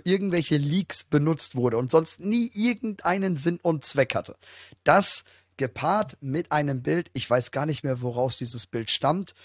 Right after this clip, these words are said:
aber das ist, wo, ähm, die Aspekte fallen, ne, wo Alex Trazer am Fallen ist, wo Nostormo am Fallen ist.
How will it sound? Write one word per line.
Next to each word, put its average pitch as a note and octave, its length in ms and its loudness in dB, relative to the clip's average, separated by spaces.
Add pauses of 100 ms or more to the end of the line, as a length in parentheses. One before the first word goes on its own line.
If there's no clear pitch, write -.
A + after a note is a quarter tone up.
(240)
aber C#3 180 8
das C3+ 160 4
ist, C#3+ 220 0
wo, B2+ 460 6
ähm, A#2+ 340 0
die B2+ 120 0
Aspekte D3 420 0
fallen, F3 360 4
ne, D3+ 160 2
wo C#3+ 80 4
Alex B2+ 280 0
Trazer D#3 600 4
am C#3+ 140 0
Fallen C#3+ 380 2
ist, C#3 180 -2
wo C3+ 80 0
Nostormo D3+ 580 6
am C#3 120 4
Fallen C#3 280 4
ist. - 80 -6